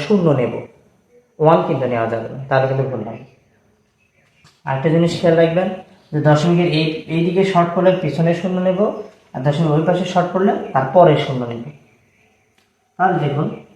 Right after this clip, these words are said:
ওয়ান জিরো, জিরো ওয়ান জিরো, প্রথমে জিরোর তো দাম নেই, তাহলে ওয়ান জিরো এর বাইনারি মান দেখুন টু। দেখুন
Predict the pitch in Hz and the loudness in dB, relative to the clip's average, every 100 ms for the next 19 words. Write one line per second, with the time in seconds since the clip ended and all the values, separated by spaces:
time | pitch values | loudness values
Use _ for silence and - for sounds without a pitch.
0 | _ _ _ _ _ - 170 190 190 143 | _ _ _ _ _ 0 4 6 4 4
1 | 147 127 - - - 123 156 185 196 156 | 2 2 0 -6 -10 -2 4 6 6 6
2 | 135 131 117 113 170 175 180 156 147 143 | 2 -2 -4 -4 -4 0 2 4 2 0
3 | 139 131 - - - - _ - 151 151 | 0 0 0 -6 -8 -14 _ -2 2 4
4 | 175 170 180 196 196 - - - 151 147 | 4 2 2 2 2 -4 -12 -6 -2 2
5 | 147 147 143 143 143 139 143 226 - - | 4 4 2 2 2 0 0 -2 -4 -12
6 | - 160 131 - - - _ _ _ _ | -4 -2 -2 -4 -12 -20 _ _ _ _
7 | _ _ _ _ _ _ _ _ _ _ | _ _ _ _ _ _ _ _ _ _
8 | _ _ _ _ _ _ _ _ _ _ | _ _ _ _ _ _ _ _ _ _
9 | _ - 151 135 | _ -10 -4 -2